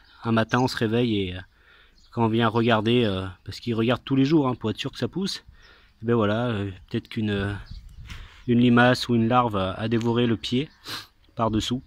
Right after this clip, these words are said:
Donc ça leur apprend aussi que dans la vie, on peut pas tout avoir.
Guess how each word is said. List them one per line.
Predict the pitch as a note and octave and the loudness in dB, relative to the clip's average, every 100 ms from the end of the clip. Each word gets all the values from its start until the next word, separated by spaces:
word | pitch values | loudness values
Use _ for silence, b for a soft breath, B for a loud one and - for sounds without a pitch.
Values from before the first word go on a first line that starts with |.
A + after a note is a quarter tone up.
| - - - - - - - - | -18 -20 -14 -14 -14 -14 -14 -6
Donc | A#2 - | -4 2
ça | C3 | 4
leur | B2 | 6
apprend | B2+ - B2 | 4 4 0
aussi | - C#3+ | 2 0
que | - | 2
dans | A#2+ | 2
la | G#2 | 2
vie, | A2+ B2+ | 2 0
on | G2+ | -2
peut | G#2+ | -4
pas | A#2 C#3 | -6 -4
tout | B2+ | -2
avoir. | G#2 G#2+ C#3 - | -2 0 -2 -2